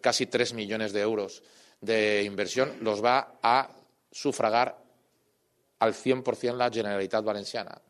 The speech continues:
ampliando las, eh, ayudas a partir ya de el lunes, para que lleguemos en plazo al, eh, mes de mayo del año que viene con las redes repuestas y que una de las principales restricciones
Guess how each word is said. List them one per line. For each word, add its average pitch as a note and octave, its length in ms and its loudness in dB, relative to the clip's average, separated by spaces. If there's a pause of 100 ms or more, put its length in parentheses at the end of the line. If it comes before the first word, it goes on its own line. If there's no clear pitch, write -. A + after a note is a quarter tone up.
(560)
ampliando C3 560 6
las, B2 400 4
eh, A2 260 4
ayudas C3 380 2
a A#2+ 80 -6
partir B2+ 320 -2
ya C3 240 0
de B2+ 280 -2
el C3+ 260 -2
lunes, A2+ 520 -6 (400)
para B2+ 160 4
que A2+ 100 2
lleguemos B2+ 680 0
en G#2 220 -8
plazo D#3 480 0 (520)
al, A2 640 4
eh, G2 220 0
mes A#2 180 -4
de A#2 100 2
mayo A#2 380 2
del G#2+ 140 4
año G#2 180 -2
que G#2 100 -4
viene A#2+ 280 -6
con G2+ 200 -6
las F#2+ 140 0
redes A2+ 380 -4
repuestas A#2 720 -6 (340)
y B2 100 0
que B2 100 4
una C#3 160 4
de C#3 80 6
las B2+ 160 2
principales A#2+ 720 0
restricciones B2 840 -4